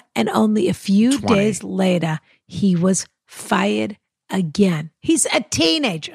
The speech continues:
Speaker 2: Yeah, exactly.
Speaker 1: He's not a pathological liar. He's a teenager.
Speaker 2: You know when teenagers are
Speaker 1: But
Speaker 2: lying? When
Speaker 1: I
Speaker 2: they
Speaker 1: didn't,
Speaker 2: open
Speaker 1: I,
Speaker 2: their mouths.
Speaker 1: I didn't, I didn't, who
Speaker 2: Yeah.
Speaker 1: ate the cake? I, I don't know. I didn't eat
Speaker 2: Yeah.
Speaker 1: the cake. There's two people in the house.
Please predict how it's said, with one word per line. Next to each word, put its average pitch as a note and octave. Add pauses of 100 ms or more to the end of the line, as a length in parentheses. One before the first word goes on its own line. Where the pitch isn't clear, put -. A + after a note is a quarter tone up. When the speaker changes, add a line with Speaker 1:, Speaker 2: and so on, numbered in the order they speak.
Speaker 2:
Yeah, G#2
exactly. F2
Speaker 1:
He's C4
not F4+
a F#4
pathological C4
liar. -
He's F3
a G3+
teenager. A#3
Speaker 2:
You C3
know B2+
when A#2+
teenagers A2+
are A2
Speaker 1:
But G2+
Speaker 2:
lying? G#2
When -
Speaker 1:
I -
Speaker 2:
they -
Speaker 1:
didn't, G#3
Speaker 2:
open -
Speaker 1:
I, -
Speaker 2:
their F3
mouths. D#3
Speaker 1:
I E4
didn't, D#4+
I D#4+
didn't, C#4 (140)
who E4
Speaker 2:
Yeah. E4
Speaker 1:
ate D#4
the -
cake? A#3
I, D4
I F4
don't G4
know. B3+
I C#4
didn't D4+
eat -
Speaker 2:
Yeah. G3+
Speaker 1:
the F3
cake. B3 (160)
There's C4
two C#4+
people B3
in A3
the G#3+
house. G3